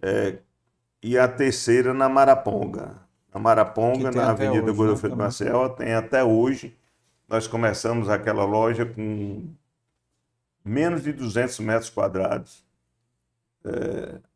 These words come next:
Speaker 1: com dois checkouts, e hoje é uma loja que disputa bem o mercado,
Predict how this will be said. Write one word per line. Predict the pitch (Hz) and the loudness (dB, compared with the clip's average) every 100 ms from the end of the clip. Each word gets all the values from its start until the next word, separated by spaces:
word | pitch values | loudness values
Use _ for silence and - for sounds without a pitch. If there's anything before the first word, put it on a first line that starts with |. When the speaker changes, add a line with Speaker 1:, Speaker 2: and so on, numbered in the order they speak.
| _ _ | _ _
Speaker 1:
com | 98 95 | -12 -6
dois | 92 127 123 | 0 0 0
checkouts, | 110 90 - 95 110 113 117 - - _ _ _ _ _ _ - | -2 -4 0 4 4 2 -4 -16 -18 _ _ _ _ _ _ -10
e | 95 98 98 92 - | -6 -4 -4 -6 -6
hoje | 104 110 117 120 113 | -4 -2 -2 -2 -2
é | 107 104 | -2 -2
uma | 101 98 | -4 -4
loja | 95 113 101 92 90 - _ | -2 -4 -4 -4 -6 -8 _
que | 180 | -18
disputa | - - 90 92 - - - _ _ _ _ _ _ | -18 -14 -10 -8 -10 -12 -20 _ _ _ _ _ _
bem | 104 104 120 117 104 | -4 0 0 -2 -4
o | 110 104 104 - - | -6 -8 -10 -14 -14
mercado, | 90 - - - 110 113 | -16 -14 -6 -2 0 -2